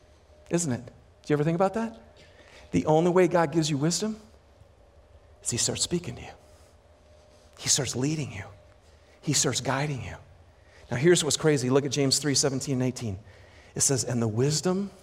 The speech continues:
that comes from heaven," when God gives you wisdom, "it is first of all pure, then peace-loving,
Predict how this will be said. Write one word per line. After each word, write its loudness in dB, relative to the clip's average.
that -2
comes 0
from -4
heaven," -8
when -2
God 2
gives -4
you -2
wisdom, -2
"it -2
is 0
first 2
of -6
all -4
pure, -6
then 0
peace-loving, -4